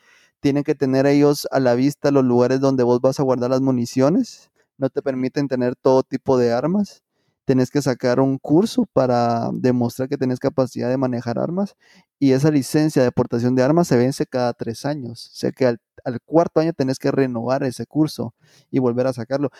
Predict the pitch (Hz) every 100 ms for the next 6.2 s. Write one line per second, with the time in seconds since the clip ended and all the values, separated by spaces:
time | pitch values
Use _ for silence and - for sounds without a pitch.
0 | _ - 156 160 170 170 175 185 - -
1 | 147 139 147 156 156 160 185 - - 180
2 | 185 - 247 - _ _ _ _ _ _
3 | - 143 139 165 170 170 143 123 120 127
4 | 135 156 - - 135 123 143 143 165 156
5 | - 143 147 143 147 160 147 143 196 294
6 | -